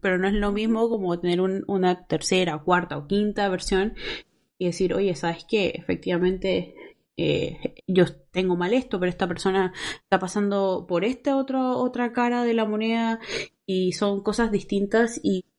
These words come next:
y también te dan como ideas de, como dice Michelle, quizás copiarnos un poquito en el, los métodos para sacarle lo positivo y tratar de salir adelante. Eh,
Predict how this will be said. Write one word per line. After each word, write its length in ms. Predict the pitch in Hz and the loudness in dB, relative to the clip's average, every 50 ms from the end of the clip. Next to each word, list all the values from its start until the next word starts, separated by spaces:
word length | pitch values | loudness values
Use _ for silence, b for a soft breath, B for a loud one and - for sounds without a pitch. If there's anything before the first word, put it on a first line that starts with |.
| _ - | _ -8
y 120 | 202 190 | -4 -2
también 280 | 196 190 196 196 202 202 | 0 0 0 0 0 2
te 80 | 233 | 2
dan 180 | 233 233 233 226 | 2 2 0 0
como 220 | 233 262 254 226 | 2 2 2 2
ideas 300 | 190 175 175 180 196 196 | 2 0 0 0 0 0
de, 100 | 214 202 | 0 -2
como 160 | 190 180 175 | 0 0 0
dice 160 | 175 170 - 208 | 0 0 2 0
Michelle, 320 | 196 180 - 196 185 180 | 0 0 0 -2 -2 0
quizás 240 | 190 180 - 175 - | -2 -2 -2 -4 -2
copiarnos 400 | - 208 208 208 202 202 208 220 | -2 0 0 0 2 2 2 2
un 80 | 208 | 2
poquito 400 | 202 214 208 202 202 202 226 226 - 220 | 2 0 -2 -2 0 0 0 0 0 0
en 180 | 196 185 185 | 0 2 2
el, 200 | 180 165 170 175 | 2 2 2 2
los 120 | 185 175 160 | 2 2 2
métodos 460 | 190 190 202 202 - 226 240 226 - | 2 2 0 0 0 0 0 0 0
para 420 | - - 190 175 175 165 165 B B B B _ _ _ _ _ - | -2 0 0 2 0 -2 -2 B B B B _ _ _ _ _ -2
sacarle 360 | 196 180 190 185 208 226 233 | -2 0 0 0 2 2 2
lo 180 | 233 220 208 | 2 0 -2
positivo 480 | - 190 180 - 180 175 - 180 185 196 | -2 -4 -6 -4 -6 -4 -2 0 0 2
y 60 | 220 220 | 0 0
tratar 320 | - 180 170 170 170 180 | 0 -2 0 0 0 0
de 80 | 190 202 | 0 -2
salir 320 | - 190 165 147 - 165 | 0 0 2 2 2 0
adelante. 600 | 175 175 185 208 220 208 190 - - - - - B B B B B - B B B B B B B B - _ _ _ _ 196 | 0 0 2 2 2 2 2 0 -4 -6 -8 -8 B B B B B -4 B B B B B B B B -16 _ _ _ _ -4
Eh, 480 | 196 185 180 170 165 165 165 160 - | -2 0 2 2 2 2 2 0 -2